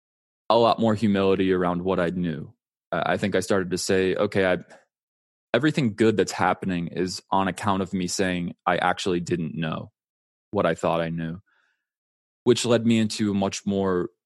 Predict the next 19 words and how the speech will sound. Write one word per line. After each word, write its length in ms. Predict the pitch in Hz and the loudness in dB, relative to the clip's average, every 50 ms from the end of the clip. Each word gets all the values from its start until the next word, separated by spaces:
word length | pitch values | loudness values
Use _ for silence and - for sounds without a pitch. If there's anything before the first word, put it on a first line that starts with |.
| _ _ | _ _
objective 880 | 95 98 95 98 98 90 87 - _ 98 95 92 90 101 - - - _ _ _ _ _ _ _ _ _ _ _ _ _ _ _ _ | -4 -4 -2 -2 -2 -2 -2 -2 _ 0 0 0 0 -6 -14 -20 -20 _ _ _ _ _ _ _ _ _ _ _ _ _ _ _ _
approach. 720 | - 101 - - - 104 98 90 90 - - - - - _ _ _ _ _ _ _ _ _ _ _ _ - - - _ | -4 -4 -4 -4 0 2 2 2 0 0 -4 -8 -8 -10 _ _ _ _ _ _ _ _ _ _ _ _ -20 -20 -4 _
And 140 | 110 117 | 0 2
a 40 | 110 | 4
lot 120 | 107 117 113 | 4 4 2
of 80 | 113 | 2
people 220 | - 123 - 107 107 | 0 0 0 2 2
would 160 | 107 104 - | 2 2 2
call 160 | - 104 101 | 2 0 0
G 180 | 101 - 107 95 | 0 -2 -4 -4
T 180 | - 104 98 101 | -2 0 2 4
O 80 | 98 92 | 4 4
objective, 540 | 90 92 104 127 131 131 - - 95 90 | 2 0 0 0 0 0 0 -2 -2 0
and 120 | 95 87 92 | 0 0 0
that's 220 | 92 92 - - | -2 -2 -4 -2
where 160 | 98 101 95 | 0 0 0
the 180 | 90 95 92 - | 0 -2 -4 -4
confusion 680 | - - 95 90 - - 98 101 98 90 92 90 85 - - | -2 -6 -8 -8 -6 -4 -4 -2 -2 -2 -4 -6 -6 -4 -2
is. 440 | - 104 98 90 90 87 - - | 0 2 2 2 0 -2 -6 -8